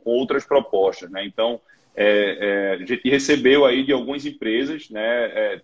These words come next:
três propostas pra desafios, é, algumas, é, voltadas pra, pra o mesmo desafio. É, isso é, é interessante porque, é, a gente quer explorar ao máximo a criatividade, né? Quando a gente faz um processo de, de inovação aberta,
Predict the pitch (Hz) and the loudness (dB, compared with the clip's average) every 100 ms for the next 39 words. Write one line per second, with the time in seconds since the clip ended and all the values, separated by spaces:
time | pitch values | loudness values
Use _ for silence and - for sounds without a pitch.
0 | _ 117 135 143 - 117 - 104 113 135 | _ 0 0 -2 -4 -6 -4 -2 4 2
1 | 123 110 - 110 107 104 113 - 110 123 | 2 -10 -10 -2 -2 -2 -8 -8 -6 -6
2 | 120 - _ _ _ 104 107 113 110 135 | -6 -12 _ _ _ 0 2 2 0 -4
3 | 139 135 - 110 107 101 98 - 90 90 | -4 -6 -6 0 2 0 -4 -10 -20 -20
4 | 92 98 123 120 123 120 - 120 117 113 | -16 -2 0 2 0 0 0 2 2 0
5 | - 113 113 120 139 135 123 117 - 107 | -2 -2 -2 -6 -8 -6 -4 -4 -6 -8
6 | 135 139 _ _ _ 110 110 110 104 127 | -8 -10 _ _ _ 2 2 2 -2 -6
7 | 135 151 151 139 139 139 147 143 147 151 | -4 -2 0 0 -2 0 -2 0 -4 -6
8 | 156 156 165 156 - _ _ - 123 135 | -10 -2 0 -2 -8 _ _ -2 0 0
9 | 127 156 - 151 165 180 - - 165 175 | -2 -4 0 0 2 0 -6 -2 0 0
10 | 170 147 165 185 175 170 - - 185 185 | 2 0 0 -6 -14 -10 -10 -10 -10 -8
11 | 123 113 107 101 101 117 120 - 131 139 | 4 6 6 2 -2 -2 -2 -4 -4 -4
12 | 135 147 143 135 139 139 131 131 127 - | -2 -2 -2 -4 -4 -2 -2 -2 -4 -6
13 | 127 127 127 123 127 - 127 113 113 135 | -10 -6 -2 -2 -2 -2 -6 0 2 2
14 | 143 | -2